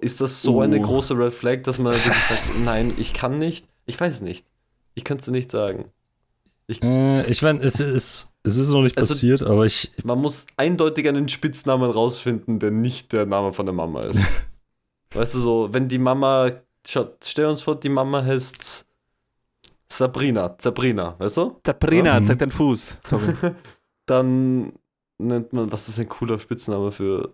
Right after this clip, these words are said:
Speaker 1: Sabrina?
Speaker 2: Ähm, nein, Bibi ist Bibi, äh, ist, äh, Barbara.
Speaker 1: Blocksberg.
Speaker 2: Ähm, na, sag einfach S-, S-, Sabi. Ich
Speaker 3: Sabi.
Speaker 2: find Sabi.
Speaker 1: Babsi.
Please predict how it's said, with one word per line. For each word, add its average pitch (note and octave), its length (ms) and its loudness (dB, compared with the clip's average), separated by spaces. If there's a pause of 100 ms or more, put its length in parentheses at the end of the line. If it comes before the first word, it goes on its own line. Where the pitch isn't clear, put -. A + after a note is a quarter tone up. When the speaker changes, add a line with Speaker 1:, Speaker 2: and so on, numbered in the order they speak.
Speaker 1:
Sabrina? G2+ 680 -6 (680)
Speaker 2:
Ähm, G2+ 640 -2 (920)
nein, G#2 300 -2
Bibi B2+ 360 0
ist A#2 160 -2
Bibi, A2 320 -2
äh, G#2 320 0
ist, - 240 -8
äh, G2 560 -6
Barbara. G#2 520 -6 (160)
Speaker 1:
Blocksberg. G#2 640 -2 (960)
Speaker 2:
Ähm, G#2+ 460 -4 (240)
na, B2 140 -4
sag D3+ 180 -4
einfach D3+ 240 0
S-, C3+ 120 -8 (380)
S-, - 200 -14 (120)
Sabi. A#2 640 -2 (680)
Ich - 80 -6
Speaker 3:
Sabi. B2+ 600 4
Speaker 2:
find B2+ 60 2
Sabi. C3+ 260 2
Speaker 1:
Babsi. - 20 -16